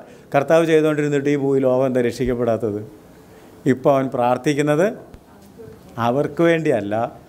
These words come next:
നമുക്ക് വേണ്ടിയാണ്. ആ, ആ വിഷയമാണ് നമ്മൾ അടുത്ത ക്ലാസ്സിൽ പരിശോധിക്കുവാനായിട്ട് പോകുന്നത്. നമുക്ക്, ആ, ഇപ്പോൾ ഒരു സർപ്രൈസ് ഉണ്ടായിട്ടുണ്ട്. അതുകൊണ്ട്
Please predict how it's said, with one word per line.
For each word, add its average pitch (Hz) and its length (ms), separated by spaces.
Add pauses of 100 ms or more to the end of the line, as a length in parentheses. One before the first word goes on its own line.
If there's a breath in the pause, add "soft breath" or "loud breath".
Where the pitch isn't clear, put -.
(280 loud breath)
നമുക്ക് 127 500
വേണ്ടിയാണ്. 104 600 (540 loud breath)
ആ, 156 240
ആ 156 160
വിഷയമാണ് 165 500
നമ്മൾ 147 220
അടുത്ത 135 300
ക്ലാസ്സിൽ 143 420 (340 loud breath)
പരിശോധിക്കുവാനായിട്ട് 135 1040 (360 loud breath)
പോകുന്നത്. 110 680 (420 loud breath)
നമുക്ക്, 165 560 (200)
ആ, 139 300
ഇപ്പോൾ 135 280
ഒരു 156 140
സർപ്രൈസ് 185 600
ഉണ്ടായിട്ടുണ്ട്. 117 560 (420 loud breath)
അതുകൊണ്ട് 143 520